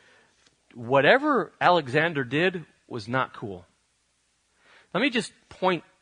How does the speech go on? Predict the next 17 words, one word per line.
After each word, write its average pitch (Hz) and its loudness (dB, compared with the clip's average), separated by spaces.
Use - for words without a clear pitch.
and 139 -4
make, 160 0
make 151 -4
this 156 -2
point 127 -6
real 131 -4
quick. - -8
Um, 120 -4
you 160 -2
do 226 0
realize 185 4
that 139 -4
sometimes 165 -2
people 151 -8
hurt - -2
us 117 0
unintentionally. 139 -2